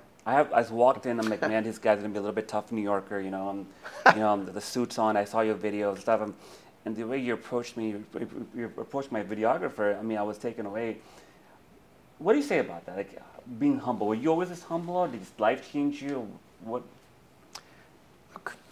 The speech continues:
Speaker 2: I am who I am. Uh, I think I was raised by great parents, and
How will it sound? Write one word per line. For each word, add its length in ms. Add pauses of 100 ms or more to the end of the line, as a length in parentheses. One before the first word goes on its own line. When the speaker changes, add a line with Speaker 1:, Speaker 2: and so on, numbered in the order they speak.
(160)
Speaker 2:
I 80
am 220
who 160
I 120
am. 340 (220)
Uh, 320 (140)
I 60
think 160
I 40
was 140
raised 300
by 140
great 260
parents, 500
and 360